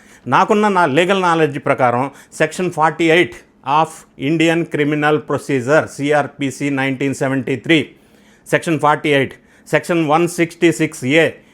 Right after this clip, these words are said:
and సెక్షన్ ఫార్టీ వన్ ప్రకారంగా ఏపీసీఐడీస్ వాళ్ళకి ఈ హైదరాబాదులో ఉన్నా, ఇంకా ఏ రాష్ట్రంలో ఉన్నా,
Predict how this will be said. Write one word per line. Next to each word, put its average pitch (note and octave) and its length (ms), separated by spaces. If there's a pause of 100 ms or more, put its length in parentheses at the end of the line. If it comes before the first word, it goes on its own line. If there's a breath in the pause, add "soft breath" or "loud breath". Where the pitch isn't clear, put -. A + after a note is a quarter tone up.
(200 soft breath)
and E3+ 120
సెక్షన్ D#3+ 380
ఫార్టీ C#3+ 380
వన్ E3 340
ప్రకారంగా B2+ 800 (220 loud breath)
ఏపీసీఐడీస్ C#3 1000
వాళ్ళకి B2 640 (240 loud breath)
ఈ C3 120 (180)
హైదరాబాదులో C#3+ 720
ఉన్నా, C#3+ 260
ఇంకా D3 220
ఏ B2+ 300
రాష్ట్రంలో D3 720
ఉన్నా, C3+ 280